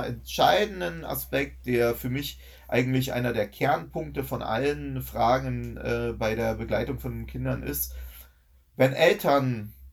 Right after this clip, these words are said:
ja, wenn Eltern, wenn Eltern selber nicht die Medien nutzen,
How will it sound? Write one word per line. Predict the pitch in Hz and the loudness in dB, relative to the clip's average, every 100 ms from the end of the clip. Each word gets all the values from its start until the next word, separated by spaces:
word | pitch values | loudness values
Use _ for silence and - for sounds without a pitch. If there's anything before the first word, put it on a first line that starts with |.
| - - - - - - - | -20 -20 -20 -20 -20 -6 2
ja, | 123 | 4
wenn | 123 123 | 4 2
Eltern, | 165 135 113 - - | 0 2 0 -2 -8
wenn | 110 - | -8 -2
Eltern | 170 170 156 | -2 -2 -2
selber | 139 190 202 | 2 2 2
nicht | 151 - - | 0 -4 -6
die | 143 | -6
Medien | 135 175 151 131 | -4 -4 -2 -2
nutzen, | 175 202 120 95 - | -2 -4 -8 -10 -12